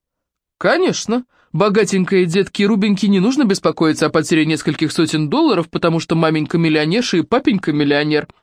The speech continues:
наполнит её копилку, если ей захочется новенькое балетное платьице». «Что?» переспросила Руби. «Что за чушь ты несёшь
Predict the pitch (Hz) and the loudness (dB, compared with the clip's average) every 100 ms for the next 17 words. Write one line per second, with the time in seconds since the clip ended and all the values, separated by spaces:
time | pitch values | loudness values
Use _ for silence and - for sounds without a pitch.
0 | - 240 196 233 220 202 214 208 214 185 | -2 0 2 2 0 0 0 0 -2 0
1 | 180 - 175 160 - 165 156 156 156 160 | -2 0 0 0 -2 0 0 0 -2 -2
2 | 160 175 165 165 160 143 165 170 175 165 | -2 -2 0 0 0 0 0 2 0 0
3 | 190 190 277 185 - - - - _ _ | -2 0 0 0 -4 -10 -10 -12 _ _
4 | _ _ _ _ _ _ _ - - - | _ _ _ _ _ _ _ -18 -16 -16
5 | _ _ _ - 233 247 - _ _ _ | _ _ _ -4 -4 -4 -10 _ _ _
6 | _ _ _ _ _ 208 190 - 196 - | _ _ _ _ _ -2 -2 0 -2 0
7 | 196 190 165 170 - 233 262 254 311 - | 0 0 0 -2 -2 -2 -2 0 -2 0
8 | 180 185 233 202 | 0 0 0 -2